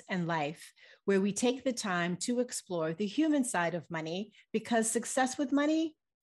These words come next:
it is never just about the numbers. I'm your host, Jacquette Timmons, and I'm really, really glad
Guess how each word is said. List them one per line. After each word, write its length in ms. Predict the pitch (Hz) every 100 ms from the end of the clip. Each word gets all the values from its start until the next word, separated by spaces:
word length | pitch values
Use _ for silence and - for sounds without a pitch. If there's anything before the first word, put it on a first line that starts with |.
| _
it 60 | 359
is 180 | 165
never 520 | 147 156 220 185 160 165
just 300 | 190 196 226
about 280 | 226 233
the 60 | 247
numbers. 800 | 214 165 165 165 160 165 - - - - -
I'm 160 | 277 285
your 160 | 285 277
host, 480 | 247 262 262 - -
Jacquette 580 | 185 170 185 - 185 -
Timmons, 640 | - 240 240 233 240 240 233 -
and 120 | 180
I'm 300 | 175 165 156
really, 360 | 185 214 240
really 300 | 220 233 240
glad 400 | 196 180 165 160